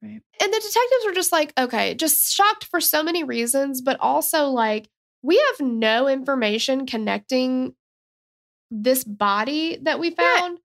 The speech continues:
Speaker 1: It wasn't like they called her and they were like, "Hey, we saw a tattoo or something. It could, could
Speaker 2: Right.
Speaker 1: be."
Speaker 2: Yeah, we found, yeah, we found a body. It has, yeah, an identifying, you know, a tattoo or, or it was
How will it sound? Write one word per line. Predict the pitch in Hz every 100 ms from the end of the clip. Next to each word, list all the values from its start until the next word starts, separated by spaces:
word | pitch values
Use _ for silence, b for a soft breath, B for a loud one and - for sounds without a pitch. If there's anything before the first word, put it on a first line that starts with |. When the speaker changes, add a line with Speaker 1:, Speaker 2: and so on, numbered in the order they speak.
| _ -
Speaker 1:
It | 349
wasn't | 359 427 523
like | 339 359
they | 339
called | 320 311
her | 285
and | 294
they | 277
were |
like, | 262 247
"Hey, | 262 240
we | 214 226
saw | - 247 233
a |
tattoo | 220 - 226 226 - 208 202 190
or | 175
something. | 202 180 185 - 175
It | - -
could, | 247 262
could |
Speaker 2:
Right. | 339 381 262 220
Speaker 1:
be." | 175 -
Speaker 2:
Yeah, | 285 254
we | 226 269
found, | - 269 285 330 320 262
yeah, | 233
we | 226 233 - _ _
found | 233 269
a | 302
body. | 277 262 262 262 262
It | 240 240
has, | 233 226 220 226
yeah, | 208
an | 208
identifying, | 208 247 254 262 254 247 240 233
you | 220
know, | 202 180 -
a | 214
tattoo | 226 220 320 311 294 285 -
or, | 254 247 240 240 240 _ _ _ _ _
or | 262 269 285 285
it | 269
was | 254 254